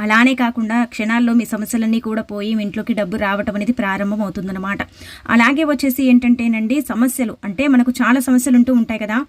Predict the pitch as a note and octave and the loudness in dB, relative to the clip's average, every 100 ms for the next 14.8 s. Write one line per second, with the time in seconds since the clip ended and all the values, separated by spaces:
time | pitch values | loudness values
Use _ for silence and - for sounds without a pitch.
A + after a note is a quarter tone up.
0 | - - _ A#3 B3 D4+ D4 C#4 C#4 C4+ | -12 -20 _ 2 2 2 0 2 2 2
1 | B3+ - A3+ B3+ B3 B3 B3 B3 A#3 A#3+ | 0 -2 0 2 2 0 -2 -2 -4 0
2 | A3 A3+ A3+ A3+ A#3 B3 A#3 A3+ A3+ A3+ | 0 0 0 2 0 0 -2 -4 -6 -2
3 | A3+ A3+ A3+ A3+ A#3 A#3 A3+ A#3+ B3 A3+ | -2 0 0 2 0 0 0 2 2 0
4 | A#3+ B3 A3 G#3+ A#3 G#3+ D4 - - - | 2 2 2 -4 -4 -4 -4 -6 -20 -10
5 | - A#3+ D4 D#4+ D4 C4+ C4+ B3+ A#3+ A#3 | 2 4 4 2 0 0 2 2 2 0
6 | A#3+ B3+ B3 B3 C#4 C#4+ C#4 C4 A3+ A3+ | -2 -2 0 0 0 0 2 0 0 0
7 | A#3 A3+ B3 B3 B3 A#3+ A#3+ D#4 - A3 | 0 0 -2 -4 -4 4 4 4 0 0
8 | C4+ D4 C#4+ B3 A3+ A#3 B3+ B3 A#3+ A3 | 2 2 2 0 0 -2 2 2 2 -2
9 | A3+ A#3 C4+ A#3 B3 A3+ A3+ A#3+ C4 B3+ | -4 -2 0 2 2 0 0 2 4 2
10 | A3+ A#3 A3 G#3+ A#3+ A3+ A3 G#3+ G#3+ B3+ | 2 -2 -6 -4 -2 -2 -2 -6 -4 -4
11 | B3+ B3 G#3 B3 C#4 B3 B3+ A#3 A3 G#3 | -2 -2 2 4 6 4 4 0 -4 -6
12 | - G#3 G#3 G3+ G3+ - _ - - - | -8 -8 -6 -8 -8 -10 _ -20 -16 4
13 | B3 C#4 C4 C4+ B3+ B3 C#4+ D#4 C#4 C4 | 6 6 2 -4 0 0 0 0 0 0
14 | C4+ B3+ B3 A#3+ A3+ A#3+ A#3+ | 4 4 2 -2 -2 0 2